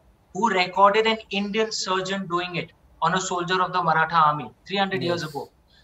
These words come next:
Speaker 1: So a Westerner recorded it. Our metallurgical, our navigation, uh, technique, we had, you know, we, people keep saying, we are told that, uh, our ancestors never wrote anything down.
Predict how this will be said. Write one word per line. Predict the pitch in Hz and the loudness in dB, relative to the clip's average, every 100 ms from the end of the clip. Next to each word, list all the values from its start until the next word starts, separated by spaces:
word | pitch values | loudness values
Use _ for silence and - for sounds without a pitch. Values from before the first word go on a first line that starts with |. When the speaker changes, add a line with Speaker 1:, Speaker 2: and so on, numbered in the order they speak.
| - | 0
Speaker 1:
So | 208 - | 4 4
a | 196 | 2
Westerner | 190 175 175 233 226 | 0 0 -2 -2 -2
recorded | 208 190 180 175 | 0 0 0 0
it. | 156 - _ _ - | -8 -12 _ _ 2
Our | 160 185 202 214 208 - | 6 6 6 4 -2 -8
metallurgical, | 139 175 214 220 214 202 202 - 190 175 | -8 -6 -6 -2 -2 -4 -6 -6 -4 -2
our | - 180 165 | 0 2 2
navigation, | 147 151 170 226 226 220 - 214 208 196 | 2 2 0 -4 -4 -4 -4 -6 -6 -6
uh, | 185 160 | -6 -6
technique, | 180 - 196 - - - _ - | -10 -18 -20 -20 -20 -20 _ -12
we | 170 220 | -6 -2
had, | 233 240 - _ _ _ _ _ _ _ | 0 0 -4 _ _ _ _ _ _ _
you | 165 | 2
know, | 220 262 269 - _ _ _ _ | 6 6 4 -8 _ _ _ _
we, | 196 214 | -4 -4
people | 165 208 220 254 - | -4 -6 -4 -6 -4
keep | 247 247 | -6 -4
saying, | - 202 190 170 139 | -2 0 0 -4 -2
we | 170 | 2
are | 214 214 | 2 2
told | 220 220 - - - - | 4 4 2 -8 -14 -4
that, | 165 196 196 - | -2 0 -4 -2
uh, | 170 156 | 2 4
our | 151 180 | 6 6
ancestors | 170 170 190 185 202 165 | 4 0 -4 -4 -4 -4
never | 170 170 | -4 -2
wrote | 147 156 - - _ | -2 -2 -4 -10 _
anything | 151 151 151 143 | -10 -10 -10 -6
down. | 127 | -6